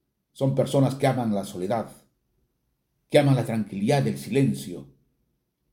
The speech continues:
porque el silencio y la tranquilidad son cómplices de su creatividad. Por eso mis saludos en esta oportunidad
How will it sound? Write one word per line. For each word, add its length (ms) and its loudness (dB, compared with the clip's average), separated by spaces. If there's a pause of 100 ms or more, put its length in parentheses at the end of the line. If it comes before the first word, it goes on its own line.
porque 200 -4
el 80 0
silencio 480 4
y 20 2
la 100 2
tranquilidad 420 -2
son 200 -4
cómplices 500 -4
de 60 -14
su 80 -10
creatividad. 580 -8 (680)
Por 100 -2
eso 120 0
mis 140 2
saludos 680 0
en 80 -6
esta 180 -6
oportunidad 640 -2